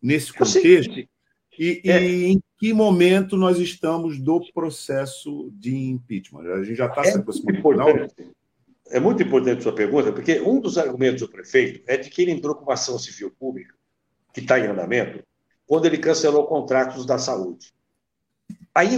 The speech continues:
Speaker 2: onde é que entra o compliance, ou a inexistência do compliance? A prefeitura tinha que ter agido preventivamente, aí o compliance, independentemente de denúncia de quem quer que seja,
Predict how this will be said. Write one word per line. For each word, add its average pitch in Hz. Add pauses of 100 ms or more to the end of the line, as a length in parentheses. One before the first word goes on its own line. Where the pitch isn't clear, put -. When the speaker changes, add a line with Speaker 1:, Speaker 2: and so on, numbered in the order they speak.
(120)
Speaker 2:
onde 233
é 262
que 226
entra 196
o -
compliance, 104
ou 131
a -
inexistência 135
do 110
compliance? -
A -
prefeitura 247
tinha 226
que 165
ter 117 (220)
agido 135
preventivamente, 165 (340)
aí 143
o -
compliance, 131 (320)
independentemente 233
de -
denúncia 262
de -
quem 277
quer 277
que -
seja, 175